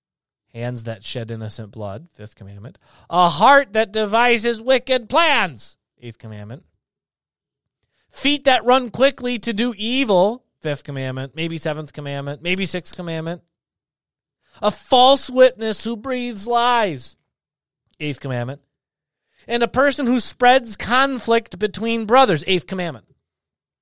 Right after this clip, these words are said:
We sin against the eighth commandment when we use our words to cause pain or trouble for others. Meaning,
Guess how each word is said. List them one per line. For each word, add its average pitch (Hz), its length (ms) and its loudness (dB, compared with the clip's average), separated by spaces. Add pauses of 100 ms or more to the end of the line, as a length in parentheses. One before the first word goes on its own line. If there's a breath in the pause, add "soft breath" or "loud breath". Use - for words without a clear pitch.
(1400)
We 220 200 -4
sin 311 260 -2
against 254 360 -4
the 233 140 -6
eighth 214 280 0
commandment 196 480 0
when 202 180 -2
we 202 80 -2
use 208 260 -2
our 214 220 6
words 196 480 4
to 170 120 -6
cause 160 440 0
pain 214 500 -6
or 240 240 -4
trouble 165 480 -4
for 208 300 -2
others. 220 440 0 (300 loud breath)
Meaning, 240 500 0